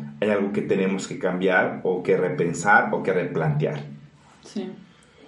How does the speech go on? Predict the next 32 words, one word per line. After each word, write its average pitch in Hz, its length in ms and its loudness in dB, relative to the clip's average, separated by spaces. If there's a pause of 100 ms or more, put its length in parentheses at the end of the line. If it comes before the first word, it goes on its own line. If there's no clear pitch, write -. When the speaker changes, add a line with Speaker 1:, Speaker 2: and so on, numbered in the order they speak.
Speaker 2:
Ay, 208 200 0
qué 226 100 -2
padre. 214 420 4
Bueno, 202 280 4
o 202 40 0
sea, 202 180 0
sí, 214 540 2
es 220 260 2
totalmente 277 540 4
cierto, 214 260 0
porque 202 220 -2
muchas 208 260 0
veces 240 180 0
nos 220 140 0
aferramos 190 560 0
solamente 196 480 0
al 196 120 4
resultado, 180 680 2
¿no? 190 200 -2
O - 20 -4
sea, 175 300 -4 (260)
y 208 100 4
el 214 120 4
día 220 180 4
que 233 80 0
llegue 226 200 2
ese 220 160 2
resultado 208 840 4
va 202 80 4
a - 20 0
ser 202 160 -2
increíble, 202 800 2